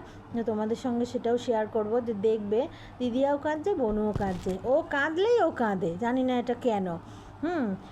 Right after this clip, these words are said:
আহ, মানে ও কাঁদলেই মোটামুটি কোনো কারণে যদি জোরে জোরে কাঁদে, ও বুঝতে পারে যে কাঁদছে, ও কাঁদবে।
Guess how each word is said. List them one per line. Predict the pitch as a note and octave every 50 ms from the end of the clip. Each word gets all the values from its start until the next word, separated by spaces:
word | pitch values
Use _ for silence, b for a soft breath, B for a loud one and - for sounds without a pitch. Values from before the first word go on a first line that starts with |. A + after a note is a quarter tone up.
| B B B
আহ, | A3 G#3 G3+ G3
মানে | G3+ G#3+ A3+ B3 C#4+
ও | D#4+ F4+ F#4+ F#4
কাঁদলেই | - D4+ D#4+ F4 F4 G4 G#4 G4+
মোটামুটি | F#4 F4 D#4+ F4+ F4 F4 F4+ E4+ F#4+ G4+
কোনো | G4+ G#4 F#4+ F4 F4 F4
কারণে | F4 D#4+ D#4 D#4 D#4+ E4 D#4
যদি | D#4+ E4 C#4 C#4+
জোরে | C4 D#4 D#4 D4+ D4
জোরে | D#4 D#4+ D#4+ D#4 -
কাঁদে, | C#4+ C#4+ D4 D#4 D#4
ও | D#4 D4
বুঝতে | C#4 D4 C#4 - - D4+
পারে | D4 D4 D4 C#4+
যে | D4 D4+ -
কাঁদছে, | C#4+ C#4 C#4 C4+ C4+ F#4 -
ও | - A3+ G#3+ G#3+ G#3 G3 -
কাঁদবে। | F#3 F3 E3+ E3 - F#3